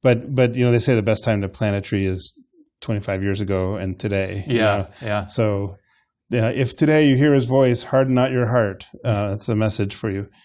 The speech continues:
Speaker 1: um, listeners. Um, come closer today. Uh, I wanna ask you my follow-up question. You didn't hear the f-,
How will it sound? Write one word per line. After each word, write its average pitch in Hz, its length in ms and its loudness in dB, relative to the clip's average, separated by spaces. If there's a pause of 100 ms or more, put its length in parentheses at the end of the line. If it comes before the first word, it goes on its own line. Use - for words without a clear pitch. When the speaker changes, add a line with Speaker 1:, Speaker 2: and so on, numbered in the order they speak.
(440)
Speaker 1:
um, 110 540 2 (160)
listeners. 104 640 -4 (100)
Um, 101 580 -2 (400)
come 120 260 2
closer 110 380 0
today. 95 420 -4 (240)
Uh, 101 360 -2 (800)
I - 80 -2
wanna 131 160 4
ask 123 220 2
you 117 360 4 (180)
my 110 340 0
follow-up 107 640 0
question. 92 440 -6
You 127 140 6
didn't 135 300 2
hear 151 360 2
the 117 100 0
f-, 101 120 -8